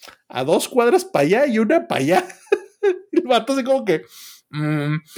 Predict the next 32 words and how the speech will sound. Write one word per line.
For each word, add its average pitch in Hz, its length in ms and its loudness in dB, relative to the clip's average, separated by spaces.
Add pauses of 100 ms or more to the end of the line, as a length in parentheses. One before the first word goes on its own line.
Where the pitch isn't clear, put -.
(120)
un 165 220 -2
latino 180 720 0
raro, 160 500 2
sin 185 240 -6
documentos, 202 760 2
que 175 140 0
no 175 120 2
sabe 202 180 2
dónde 196 240 0
está 196 240 -2
quedando, 208 680 0 (260)
y 175 100 -2 (100)
va-, 180 300 0
vagamente 196 580 0
habla 202 220 2
en 185 160 -2
inglés. 160 600 -2 (320)
Mm, 143 360 -6 (300)
esto - 120 -12
está - 160 2
muy 254 180 2
raro". 135 480 0 (380)
Se - 140 -8
me 147 100 0
quedan 175 240 0
viendo 180 220 0
los 165 120 2
vatos 202 440 0
y 190 60 -4
me 147 100 -4
dicen, 131 400 -8 (160)
Mm, 127 420 -2